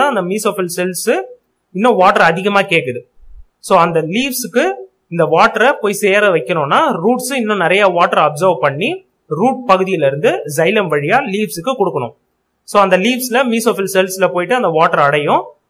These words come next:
அதுக்கு அடுத்தது அது அங்க போய் அடைஞ்ச உடனே, சேர்ந்த உடனே அந்த இடத்துல இருந்து transpiration மூலமா இன்னும் transpiration அதிகமா நடந்து water வந்து வெளியே போகும். So இதை தான் transpiration புல்லுன்னு சொல்லுவாங்க. புல்னா இழுக்கிறது.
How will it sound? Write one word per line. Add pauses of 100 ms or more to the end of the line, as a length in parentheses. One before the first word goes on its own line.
(140)
அதுக்கு
அடுத்தது
அது (100)
அங்க
போய்
அடைஞ்ச
உடனே,
சேர்ந்த (100)
உடனே (480)
அந்த
இடத்துல
இருந்து
transpiration
மூலமா
இன்னும்
transpiration (560)
அதிகமா (100)
நடந்து (140)
water
வந்து
வெளியே
போகும். (540)
So (140)
இதை
தான்
transpiration
புல்லுன்னு
சொல்லுவாங்க.
புல்னா (100)
இழுக்கிறது.